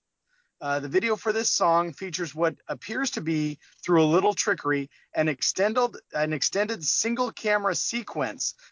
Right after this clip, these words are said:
that follows an electric guitar chord through various scenes. Fogerty appears briefly throughout the video,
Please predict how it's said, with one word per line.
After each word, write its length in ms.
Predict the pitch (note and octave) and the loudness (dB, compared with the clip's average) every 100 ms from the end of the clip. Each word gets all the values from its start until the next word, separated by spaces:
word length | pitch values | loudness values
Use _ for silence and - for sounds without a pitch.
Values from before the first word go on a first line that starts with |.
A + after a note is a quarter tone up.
| - | -2
that 160 | D#3 - | -2 0
follows 340 | F3+ F#3+ D#3+ | 2 2 2
an 60 | E3 | 0
electric 380 | D#3+ F3+ F3+ | 0 0 -4
guitar 400 | F3+ D#3 F#3 F#3+ | -6 -2 2 2
chord 400 | F3 D3 C3+ B2+ - _ - | 2 0 0 -2 -6 _ -10
through 200 | F#3+ G#3 | -4 0
various 400 | F3+ F3 E3+ D#3 | 4 4 4 2
scenes. 540 | - G3 C#3+ E2 - - _ _ _ _ _ - - - | 0 -2 -4 -6 -12 -12 _ _ _ _ _ -20 -20 -2
Fogerty 380 | F#3+ G3 G#3 G3 | 0 2 2 0
appears 320 | D3+ F#3 C#3 | 0 0 0
briefly 460 | E3+ G#3+ - A3 | -2 -2 -2 -6
throughout 340 | E3 E3+ F#3+ G3 | -2 2 2 2
the 80 | D#3 | -4
video, 320 | D3 D3 | -4 -4